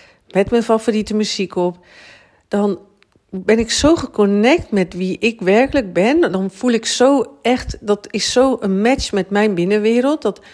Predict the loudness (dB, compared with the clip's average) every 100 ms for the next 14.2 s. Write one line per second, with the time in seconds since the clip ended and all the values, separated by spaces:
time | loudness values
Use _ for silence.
0 | -20 _ _ _ -8 -8 -2 0 0 0
1 | -2 0 -2 -2 -4 -4 -4 0 0 2
2 | 0 2 2 0 -2 -2 0 0 0 -4
3 | -4 -10 -10 -8 -6 -2 0 0 0 -2
4 | -2 -2 0 -2 0 0 0 -2 -8 _
5 | -20 -20 -20 _ _ _ _ -2 0 0
6 | -2 -6 -6 -2 -2 -2 -4 -6 -4 -2
7 | 0 0 -2 -2 -2 -4 -8 -2 -2 0
8 | -4 -4 -10 -2 0 2 0 -2 -4 -2
9 | -4 -4 -4 -2 -4 -8 _ _ _ -20
10 | -20 -20 _ _ -6 -4 -2 2 2 2
11 | 0 -4 0 2 2 -2 -2 0 0 0
12 | -2 -4 -6 -2 0 0 -2 -2 -2 0
13 | 2 2 0 -4 -2 -2 0 -4 -2 0
14 | 2 0